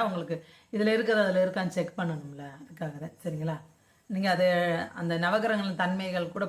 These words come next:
பிரிண்ட் அவுட் எடுத்து வச்சுக்கிட்டு கூட நான் சொல்றதெல்லாம் அதுல இருக்கா அப்படின்னு நீங்க செக் பண்ணிக்கலாம். இதுக்கே ரொம்ப நேரம் ஆயிப்போச்சு, அரை மணி நேரம் ஆயிப்போச்சு. நன்றி, வணக்கம். இதை அப்படியே நான் கொஞ்சம் குறைச்சு போட பார்க்குறேன். நன்றி, வணக்கம்.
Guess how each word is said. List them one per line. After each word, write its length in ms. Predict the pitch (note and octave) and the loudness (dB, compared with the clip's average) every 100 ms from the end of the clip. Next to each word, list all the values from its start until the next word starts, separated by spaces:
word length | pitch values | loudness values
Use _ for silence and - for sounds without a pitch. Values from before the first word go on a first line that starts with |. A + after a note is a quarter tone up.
| - | -2
பிரிண்ட் 240 | G#3+ A3 | -2 0
அவுட் 180 | A3 F3+ | 0 0
எடுத்து 180 | F3 F#3 | -2 -4
வச்சுக்கிட்டு 320 | E3+ E3+ E3 | -6 -6 -2
கூட 120 | F#3 A3+ - - _ - | 0 0 -2 -18 _ -4
நான் 180 | G3+ F#3+ | -2 0
சொல்றதெல்லாம் 460 | F3+ F3 E3 E3+ E3 | 0 0 0 0 0
அதுல 160 | D#3 D3+ | -2 -4
இருக்கா 180 | D3+ E3+ | -4 -6
அப்படின்னு 260 | D3 D3+ D3+ | -6 -8 -10
நீங்க 140 | C#3 - | -14 -14
செக் 180 | D#3+ - | -16 -12
பண்ணிக்கலாம். 420 | D3+ C#3 D3 D#3 - _ _ _ - G3+ | -12 -10 -10 -10 -12 _ _ _ -12 -8
இதுக்கே 240 | E3+ G3 F3 | -4 0 2
ரொம்ப 140 | F3 F3+ | 2 4
நேரம் 180 | F3+ F3 | 4 2
ஆயிப்போச்சு, 320 | D#3+ D#3+ - - | 2 -4 -8 -8
அரை 140 | F#3 | -2
மணி 160 | F3+ E3+ | 0 0
நேரம் 160 | F3+ E3+ | 0 -2
ஆயிப்போச்சு. 420 | D#3 D#3+ - G#3 A3 - _ _ - F3 | -2 -6 -6 -8 -8 -12 _ _ -14 -6
நன்றி, 280 | D#3+ D#3 D#3+ | -4 -2 -2
வணக்கம். 360 | C#3+ C3+ - - _ G3+ | -4 -12 -18 -20 _ -6
இதை 100 | D#3+ | -4
அப்படியே 200 | C#3+ E3 D#3+ | -2 -2 -2
நான் 120 | D3 | -4
கொஞ்சம் 220 | C#3+ D3 | -10 -6
குறைச்சு 360 | E3+ E3 E3+ F3 D3+ - _ _ - | -4 -4 -4 -8 -12 -16 _ _ -10
போட 140 | E3+ D3+ - | -8 -8 -10
பார்க்குறேன். 320 | - - - _ _ _ _ | -18 -20 -20 _ _ _ _
நன்றி, 240 | F3 D#3 D#3+ | -8 -6 -4
வணக்கம். 340 | D3+ D3+ - | -6 -8 -18